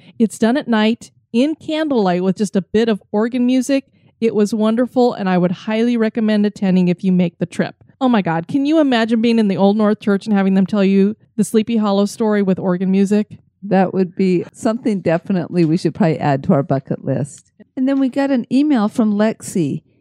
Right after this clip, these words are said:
Speaker 2: "Hey ladies, just listened to your episode on fairies and thought I would share my experience.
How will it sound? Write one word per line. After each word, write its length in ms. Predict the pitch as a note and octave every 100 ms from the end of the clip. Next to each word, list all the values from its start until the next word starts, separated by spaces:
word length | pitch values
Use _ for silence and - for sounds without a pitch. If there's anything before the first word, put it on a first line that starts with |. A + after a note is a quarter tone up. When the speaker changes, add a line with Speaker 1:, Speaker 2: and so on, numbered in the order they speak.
| _
Speaker 2:
"Hey 180 | - D#4+
ladies, 540 | C4 G3+ G3 G#3 A3+ - G#3
just 240 | C4 -
listened 300 | D4 D#4 D#4+
to 80 | D#4+
your 140 | D4
episode 560 | - G#3 A3 - G#3+ G#3
on 160 | G3+
fairies 560 | A3 B3 B3+ G3+ F3+ G3
and 180 | - A3+
thought 180 | A3+ A#3+
I 60 |
would 160 | B3 C4
share 220 | B3 F#3
my 140 | F3
experience. 920 | F3+ - - A#3 A#3 G3 B2 - -